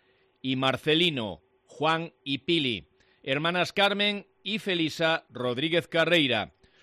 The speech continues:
sobrinos, primos y demás familia, ruegan a sus amistades una oración por su alma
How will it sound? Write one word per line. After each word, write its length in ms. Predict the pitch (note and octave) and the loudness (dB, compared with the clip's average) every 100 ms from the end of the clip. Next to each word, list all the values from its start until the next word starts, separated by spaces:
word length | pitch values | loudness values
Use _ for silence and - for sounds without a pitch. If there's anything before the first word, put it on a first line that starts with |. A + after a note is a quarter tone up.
| _ | _
sobrinos, 640 | - C#3 D#3+ D#3+ E3 - | -4 0 0 0 0 -2
primos 600 | E3+ E3+ D#3+ C#3 G#2+ - | 0 0 2 0 -2 -6
y 160 | D3+ C#3+ | -2 -2
demás 400 | B2+ A#2 A#2+ - | -2 -2 -4 -4
familia, 640 | D3+ D#3 E3+ D#3+ D#3 C3+ _ _ _ _ | -4 -2 0 2 2 0 _ _ _ _
ruegan 500 | C3 D#3+ F3+ F#3 F3+ | -6 2 4 4 2
a 60 | F3+ | 0
sus 220 | D#3+ F#3 | -2 -4
amistades 680 | F3 E3+ - F3+ F3+ - - | -4 -4 -2 0 0 -4 -6
una 360 | F3+ F3+ E3+ | 0 0 0
oración 400 | C3 A#2 D3+ D#3 | -2 -2 -4 -4
por 160 | D3 F#3 | -2 -4
su 200 | - D3+ | 0 2
alma 460 | C#3+ C#3 D3+ D3 | 2 2 2 0